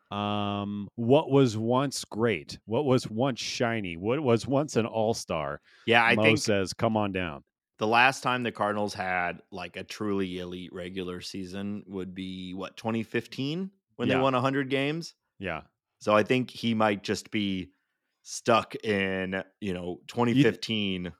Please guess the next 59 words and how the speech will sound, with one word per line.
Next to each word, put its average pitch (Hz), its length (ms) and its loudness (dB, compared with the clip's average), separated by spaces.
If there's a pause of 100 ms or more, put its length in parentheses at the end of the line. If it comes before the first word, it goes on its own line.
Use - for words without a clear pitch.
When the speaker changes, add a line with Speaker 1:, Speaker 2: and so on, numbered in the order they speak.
(120)
Speaker 1:
you 139 100 -6
think 175 120 0
Speaker 2:
was - 20 0
a - 40 0
Speaker 1:
he's 90 100 -2
got 185 180 2
Speaker 2:
good 87 80 -10
year. 98 80 2
Speaker 1:
spreadsheets 131 440 6
that 131 160 8
are 110 100 6
just, 110 220 0
like, 104 180 2
not 104 420 2
being, 107 340 2
or, 135 320 4
like, 120 160 2
he 123 120 2
hasn't, 113 240 2
like, 104 140 -2
clicked 113 240 0
the 107 100 0
next 104 300 -2
tab, 104 480 2 (160)
Speaker 2:
<laughs> 196 100 -4
Speaker 1:
uh, 107 320 0
on, - 20 -2 (260)
on 113 60 -2
the 110 60 -4
bottom 104 240 0
of 104 60 -4
the 104 80 2
Excel 101 320 0
file, 113 300 0
and 107 100 -4
he's 90 100 -6
just 101 220 -4
looking 101 260 -6
at 90 80 -10
twenty 98 220 -10
fifteen 101 340 -8
numbers? 98 440 -8 (240)
Speaker 2:
Lance 175 360 2
Lynn 226 220 4
just 131 160 -2
had 180 120 2
a 208 60 4
great 254 320 6
year. 107 500 0
Speaker 1:
<laughs> - 240 -6 (200)
Yeah. 131 240 2 (400)
Crawford 208 480 4
for 135 140 0
two 202 240 2
million. 202 340 4
This 233 180 2
is 139 140 -2
a 104 80 -4
steal. 247 600 2